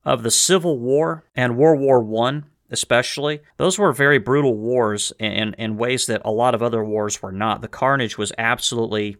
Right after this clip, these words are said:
un-, unfathomable by today's standards, just unfathomable.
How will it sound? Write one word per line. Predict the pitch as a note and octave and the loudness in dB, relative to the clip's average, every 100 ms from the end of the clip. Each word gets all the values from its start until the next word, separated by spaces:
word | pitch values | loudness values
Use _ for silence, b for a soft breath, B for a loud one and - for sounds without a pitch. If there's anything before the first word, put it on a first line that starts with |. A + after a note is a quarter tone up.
| _ | _
un-, | C3 C3+ B2+ - | -2 -2 -4 -4
unfathomable | C3+ B2 - G#2+ G#2 G#2+ G#2+ F#2+ G2 | -2 -2 -2 0 0 0 -4 -4 -6
by | F2+ G2 | -4 -4
today's | - G2 G2 | -4 -6 -4
standards, | - G2 F#2+ F#2 F2 | -4 -4 -6 -8 -12
just | - G#2+ - | -10 -10 -6
unfathomable. | B2 A2 - F#2 F#2+ F#2+ F#2 - - | -6 -6 -4 -2 -2 -4 -10 -14 -18